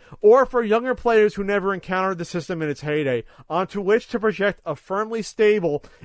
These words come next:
if utterly invented, context against which to contrast the anxiety of the present. What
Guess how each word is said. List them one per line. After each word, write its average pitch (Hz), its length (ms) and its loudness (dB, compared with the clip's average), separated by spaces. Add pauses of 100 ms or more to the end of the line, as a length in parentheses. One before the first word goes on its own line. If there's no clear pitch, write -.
(140)
if 196 240 2 (140)
utterly 254 500 2
invented, 202 600 0 (300)
context 226 920 0 (320)
against 175 600 -2
which 180 360 -2
to 202 120 -4
contrast 190 800 -2
the 175 120 -2
anxiety 165 560 0
of 143 120 -4
the 143 60 -8
present. 139 400 -2
What 285 280 4